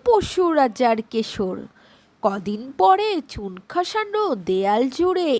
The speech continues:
একি, ঠিক অবিকল সেই রকমের মূর্তি যেন দেখি।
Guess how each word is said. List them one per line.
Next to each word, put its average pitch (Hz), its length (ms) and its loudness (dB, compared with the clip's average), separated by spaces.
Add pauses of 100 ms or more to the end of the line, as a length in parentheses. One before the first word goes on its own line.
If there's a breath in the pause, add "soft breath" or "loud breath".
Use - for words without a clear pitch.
একি, 262 600 -2 (560 soft breath)
ঠিক 453 380 0
অবিকল 349 640 2
সেই 226 400 -2
রকমের 247 720 -2
মূর্তি 226 540 -6
যেন 233 540 0
দেখি। 311 440 -2